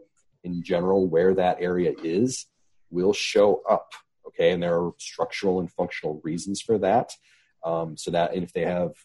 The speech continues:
they're prone to callus or ulceration formation, again, you'll see those high pressures for a prolonged period of time quite often. Um, Craig talks about loading and unloading rates, um,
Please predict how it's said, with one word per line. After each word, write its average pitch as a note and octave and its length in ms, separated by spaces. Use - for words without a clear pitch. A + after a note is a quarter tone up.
they're F2 100
prone F2+ 360
to F2+ 200
callus F2 480
or D#2 160
ulceration E2 560
formation, A2 580
again, F#2+ 400
you'll D#2+ 140
see F#2 300
those F2 240
high E2+ 240
pressures E2 640
for - 220
a E2 40
prolonged E2 540
period D#2 200
of D2+ 80
time F2 240
quite D2 260
often. C#2 340
Um, D2 380
Craig F#2+ 280
talks F2 300
about E2 420
loading F2 400
and D#2 140
unloading G2 500
rates, F#2 540
um, D2+ 380